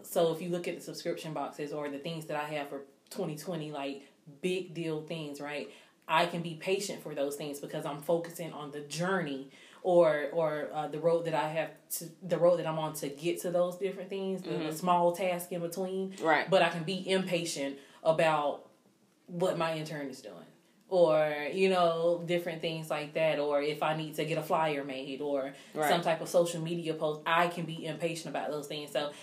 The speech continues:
Speaker 1: I can definitely say that's one of those, um, that's, that's definitely been a learning lesson for me is to see where I, I guess where I need to put my focus on,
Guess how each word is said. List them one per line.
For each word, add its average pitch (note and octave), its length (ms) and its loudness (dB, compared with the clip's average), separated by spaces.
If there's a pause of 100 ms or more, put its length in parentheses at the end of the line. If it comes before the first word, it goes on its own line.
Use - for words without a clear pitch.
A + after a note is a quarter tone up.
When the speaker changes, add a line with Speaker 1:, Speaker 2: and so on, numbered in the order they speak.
(160)
Speaker 1:
I E3+ 180 4
can F3+ 160 -2
definitely E3+ 280 0
say D3+ 200 0
that's D3+ 260 -4
one D3+ 240 -4
of C#3+ 140 -10
those, D3 420 -4
um, C#3 580 -4 (540)
that's, E3+ 200 2
that's D#3+ 240 0
definitely D#3+ 440 -2
been D#3 220 -4
a C#3+ 80 -6
learning D3 420 -6
lesson C#3+ 540 -4
for C#3 200 -6
me D3 440 -6
is - 260 -10
to D#3 340 -8
see E3 280 -8
where D3+ 280 -2
I, C#3+ 280 -2
I D3+ 60 -2
guess E3+ 300 0
where D#3 160 2
I D3+ 120 0
need D#3 120 -8
to - 60 -18
put E3 160 -4
my C#3 220 -4
focus D#3 340 -4
on, C#3+ 280 -8